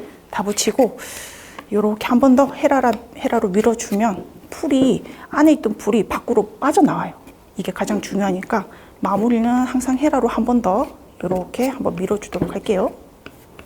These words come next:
요렇게, 요렇게 떠 있는 부분이 안으로 말리면 갈 겁니다.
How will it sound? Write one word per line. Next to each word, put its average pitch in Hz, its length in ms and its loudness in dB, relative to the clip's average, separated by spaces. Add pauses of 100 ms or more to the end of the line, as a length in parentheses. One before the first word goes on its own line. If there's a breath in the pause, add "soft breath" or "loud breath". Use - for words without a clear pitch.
(3500)
요렇게, 170 600 -8 (580 loud breath)
요렇게 - 260 -20
떠 185 120 -6
있는 196 200 -6
부분이 214 640 -4 (800)
안으로 185 460 -4
말리면 - 360 -6
갈 - 140 -14
겁니다. - 400 -16